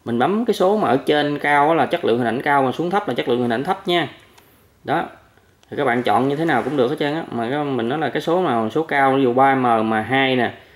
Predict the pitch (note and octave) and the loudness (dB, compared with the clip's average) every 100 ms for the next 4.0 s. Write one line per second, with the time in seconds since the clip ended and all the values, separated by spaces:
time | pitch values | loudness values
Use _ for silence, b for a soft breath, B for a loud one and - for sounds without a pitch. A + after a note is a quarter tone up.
0 | B B - C#3 C#3 C3+ D3 D#3+ D3+ F#3 | B B -4 -2 0 2 0 0 -2 -2
1 | C3 - A2 A2+ C3+ C3+ A#2+ A2+ D#3 D#3+ | -4 -2 0 0 2 0 0 -2 -4 -2
2 | C3 C#3+ D#3 F3 A#2+ G#2+ A2+ - E3+ C#3 | 0 0 0 2 0 -2 -2 -2 -2 -2
3 | B2 C3 G#2+ - A2 A2 D#3 - C#3 C3 | -2 -2 -2 -4 -4 -2 -4 0 0 0